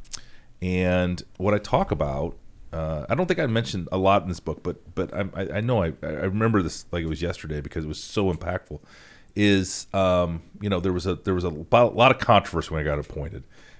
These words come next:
Uh, I had been on C N N as a commentator before I came to the Department of Justice, and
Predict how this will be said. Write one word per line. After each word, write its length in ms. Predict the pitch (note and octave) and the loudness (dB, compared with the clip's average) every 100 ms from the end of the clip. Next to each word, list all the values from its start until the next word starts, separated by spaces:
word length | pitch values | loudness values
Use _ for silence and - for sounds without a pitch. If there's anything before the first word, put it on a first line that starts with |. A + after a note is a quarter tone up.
| - | -2
Uh, 240 | E2+ D#2+ | 0 2
I 120 | D#2+ G2 | 4 4
had 180 | G2 | 4
been 140 | F#2 G2 | 2 4
on 180 | F#2 F2 | 4 0
C 300 | - A2+ G#2+ | -2 2 2
N 120 | F#2+ | 4
N 220 | F2+ F2+ | 2 2
as 100 | D#2+ | -2
a 60 | E2 | -4
commentator 760 | - F#2 F#2 F2 F2+ D#2+ D2+ | 0 2 2 0 0 0 0
before 400 | D2+ D2 - F2 | -4 -6 -2 2
I 60 | E2+ | 2
came 200 | - E2+ | 0 -2
to 60 | D#2+ | -2
the 80 | |
Department 360 | C#2+ F2 E2+ D#2 | -2 0 2 0
of 60 | D2 | -4
Justice, 400 | D2+ - D2+ | -6 -6 -10
and 80 | - | -12